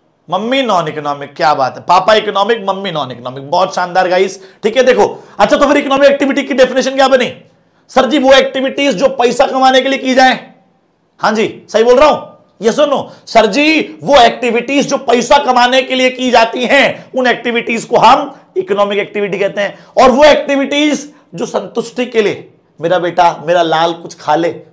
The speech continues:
मेरे पीले कुछ खा ले, कुछ पहन ले, अच्छा कपड़े पहन ले, अच्छा खा ले, तो उस संतुष्टि के लिए कि मेरा बेटा कुछ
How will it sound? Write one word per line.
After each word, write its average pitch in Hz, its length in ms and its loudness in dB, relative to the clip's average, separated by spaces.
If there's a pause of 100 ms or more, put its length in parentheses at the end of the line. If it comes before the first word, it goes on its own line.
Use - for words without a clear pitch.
मेरे 160 140 -4
पीले 196 340 -2
कुछ 202 220 -8
खा 160 140 -2
ले, 185 140 -2
कुछ 180 200 -10
पहन 180 260 0
ले, 214 340 -2 (280)
अच्छा 190 240 -2
कपड़े 233 280 2
पहन 240 220 4
ले, 240 340 -2 (120)
अच्छा - 280 0
खा - 240 2
ले, 285 220 6 (800)
तो 262 60 -2
उस 285 180 -2
संतुष्टि 269 580 0
के 320 120 2
लिए 302 220 2
कि 277 100 -6
मेरा 269 200 4
बेटा 262 280 4
कुछ 403 240 -2